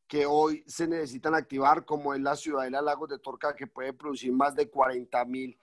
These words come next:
empleos en la localidad, las obras como la Avenida Novena,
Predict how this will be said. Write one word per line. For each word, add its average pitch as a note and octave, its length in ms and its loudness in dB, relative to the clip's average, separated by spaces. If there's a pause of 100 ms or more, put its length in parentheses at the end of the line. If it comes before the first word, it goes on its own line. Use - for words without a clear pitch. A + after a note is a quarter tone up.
(320)
empleos D3 580 2
en C#3 80 2
la C3 80 2
localidad, B2+ 640 4
las C#3 260 2
obras C#3 300 -2
como C#3+ 220 -4
la C3 100 2
Avenida B2+ 320 -2
Novena, C3+ 560 -4